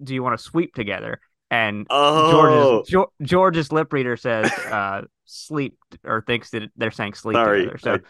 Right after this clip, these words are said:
Speaker 2: I, I do
Speaker 1: a, a
Speaker 2: remember.
Speaker 1: bit of misunderstanding, a
Speaker 2: I do
Speaker 1: Seinfeld
Speaker 2: remember.
Speaker 1: reference for all of you guys that, uh, you know, ever watch the show. But anyway, how you doing, Adam? Enough about Seinfeld.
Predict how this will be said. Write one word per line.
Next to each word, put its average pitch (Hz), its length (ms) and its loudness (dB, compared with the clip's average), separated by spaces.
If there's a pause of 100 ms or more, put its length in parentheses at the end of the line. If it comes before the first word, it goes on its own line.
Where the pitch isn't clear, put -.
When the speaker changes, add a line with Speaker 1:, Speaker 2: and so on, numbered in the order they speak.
(140)
Speaker 2:
I, 113 80 -4
I 101 140 -2
do 139 120 0
Speaker 1:
a, - 20 6
a 98 40 2
Speaker 2:
remember. 95 240 2
Speaker 1:
bit 233 180 6
of 180 140 2
misunderstanding, 135 800 0
a 107 40 -4
Speaker 2:
I - 40 0
do - 100 -2
Speaker 1:
Seinfeld 180 220 6
Speaker 2:
remember. 117 200 2
Speaker 1:
reference 117 320 -4
for - 100 -4
all 123 140 0
of 117 80 -6
you 117 100 -4
guys 110 300 -6
that, 110 180 -10
uh, 107 360 -4
you 120 140 -8
know, 107 100 -6
ever 113 180 -4
watch 107 240 -6 (100)
the 139 80 -6
show. 117 120 -4
But 139 80 -2
anyway, 160 200 2
how 180 120 -2
you 240 100 -6
doing, 233 220 4
Adam? 151 200 2
Enough 185 220 0
about 165 240 -2
Seinfeld. 139 520 -4